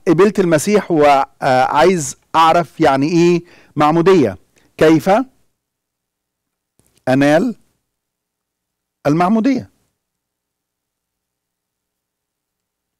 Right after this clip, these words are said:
كويس؟ وأدوس جو. كيف أنال المعمودية؟ المعمودية هي خطوة مهمة في الحياة المسيحية، ترمز إلى الاتحاد مع المسيح،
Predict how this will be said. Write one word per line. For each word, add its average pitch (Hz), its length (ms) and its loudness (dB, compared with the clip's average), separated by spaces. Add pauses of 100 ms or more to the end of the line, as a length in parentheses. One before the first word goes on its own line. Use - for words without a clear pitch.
(1000)
كويس؟ 123 420 -2 (460)
وأدوس 117 520 -6 (220)
جو. 156 240 -2 (1000)
كيف 175 300 0
أنال 147 300 2
المعمودية؟ 180 580 -2 (320)
المعمودية 143 540 0
هي 151 200 0
خطوة 156 320 -4
مهمة 151 420 -2
في 151 80 -10
الحياة 127 280 -4
المسيحية، 175 640 -2 (380)
ترمز 156 380 -2
إلى 151 120 0
الاتحاد 165 600 0
مع 135 140 -2
المسيح، 160 560 -2